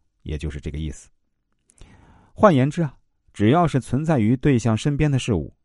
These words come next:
都可以成为出气的代替品。乍看之下，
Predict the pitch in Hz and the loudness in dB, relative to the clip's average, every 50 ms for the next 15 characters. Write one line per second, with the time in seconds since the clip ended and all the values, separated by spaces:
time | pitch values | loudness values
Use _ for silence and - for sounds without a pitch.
0 | _ _ _ - 147 143 - 95 90 85 78 - - 82 82 85 95 - - - | _ _ _ 0 0 2 0 0 0 -2 -2 -4 -4 -2 -2 -2 -2 -2 -2 -2
1 | 170 165 - - - 120 87 82 78 101 85 82 - 76 - - - _ _ _ | -2 -2 -2 -2 -4 -2 -2 -2 -2 -2 -4 -4 -6 -10 -10 -10 -16 _ _ _
2 | _ _ _ _ _ _ _ _ _ _ - 82 - - 73 - - - - 69 | _ _ _ _ _ _ _ _ _ _ -8 -6 -6 -8 -10 -10 -10 -10 -10 -10
3 | - | -12